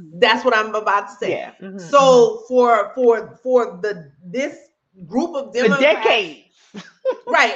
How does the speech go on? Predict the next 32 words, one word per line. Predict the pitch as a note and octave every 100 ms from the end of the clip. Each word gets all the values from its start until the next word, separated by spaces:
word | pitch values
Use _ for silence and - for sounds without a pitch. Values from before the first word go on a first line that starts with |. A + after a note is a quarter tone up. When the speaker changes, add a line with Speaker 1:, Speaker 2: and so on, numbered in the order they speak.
| B3
Speaker 1:
And | C4
for | D4
this | D#4 F#4+
group | C#4+ D#4+ F#4 F#4
of | C#4
Democrats | E4 E4+ E4 E4 C#4+ C#4+ D4
to |
now | C4+ C#4 C4+
be | C4
like, | B3 A#3
"Oh, | A3+ D4 D4+
yeah, | D4+
we're | A#3+ C4 C#4+
gonna | C4+ A3
change | A3+ B3 C4+ C4+ C4 A#3
over | B3 A#3 A#3
to | A#3+
Republican | G#3+ B3+ A#3+ A#3+
to | A3+
vote | A3 A#3
for | A3+
her | B3
in | A#3
the |
primary | A3 B3+ A#3+ A#3 A3+ G#3
in | A3
order | A3+ A3
to | G#3
get | A#3 B3
her | A#3+ A#3 A#3 - _ _
in," | C4+ C4
mm, | - D#4 F#4 G4 G4